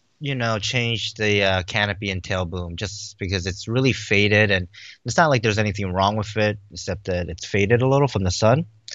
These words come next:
But, uh, I think I might wanna change it up.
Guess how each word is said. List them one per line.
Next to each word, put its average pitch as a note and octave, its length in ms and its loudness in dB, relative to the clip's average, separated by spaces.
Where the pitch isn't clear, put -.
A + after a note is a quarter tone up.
But, G2+ 160 6
uh, F#2+ 240 6
I F#2+ 80 4
think C3+ 240 0
I - 20 2
might C3 200 4
wanna A2+ 280 2
change G2+ 320 0
it F#2 100 0
up. F2 220 0